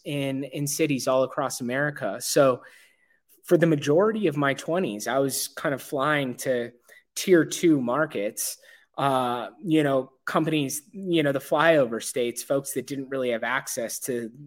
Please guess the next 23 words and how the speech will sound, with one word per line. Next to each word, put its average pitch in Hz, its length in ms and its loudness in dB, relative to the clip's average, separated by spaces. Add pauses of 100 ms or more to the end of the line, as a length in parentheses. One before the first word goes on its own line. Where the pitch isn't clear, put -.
(120)
you 131 180 -4
know, 107 160 -4
the 110 120 -10
power 120 440 0
of 107 100 -8
New 117 200 -4
York 117 360 -2
or 107 100 -8
San 117 260 -8
Francisco. 104 760 -6 (500)
And 143 160 0
we 202 140 8
were 247 60 6
facilitating 175 760 2
five 165 360 2
to 170 100 -2
ten 156 300 -2
thousand 139 420 0
dollars, 123 560 0
zero 131 300 2
percent 123 420 -6
interest 110 460 -8
loans. 98 580 -10